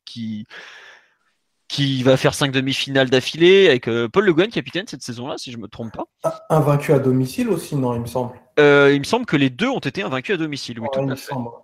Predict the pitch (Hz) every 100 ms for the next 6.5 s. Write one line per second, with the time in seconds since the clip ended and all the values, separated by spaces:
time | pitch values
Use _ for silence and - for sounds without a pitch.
0 | _ - 170 151 127 123 - 131 123 127
1 | 123 131 131 135 151 139 - 127 135 131
2 | 123 127 131 131 - 127 123 127 135 131
3 | 127 123 120 127 - 131 - - 117 120
4 | 127 147 143 - - - 151 127 127 147
5 | 131 - 156 147 135 117 127 - 143 123
6 | - - 160 156 135